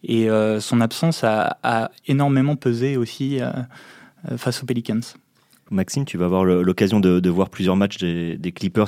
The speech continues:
Speaker 2: la, l'année pro-, la semaine prochaine. On, on pourra peut-être en reparler puisque j'ai vu qu'ils sont télévisés nationalement. Ils ont une semaine prochaine avec Oklahoma City, Boston et New York.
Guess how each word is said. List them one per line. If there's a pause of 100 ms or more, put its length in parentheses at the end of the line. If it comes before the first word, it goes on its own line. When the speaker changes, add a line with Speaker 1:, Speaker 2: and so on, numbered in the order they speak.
Speaker 2:
la,
l'année
pro-,
la
semaine
prochaine.
On,
on
pourra
peut-être
en
reparler
puisque
j'ai
vu
qu'ils
sont
télévisés
nationalement.
Ils
ont
une
semaine
prochaine
avec
Oklahoma
City,
Boston (100)
et
New
York.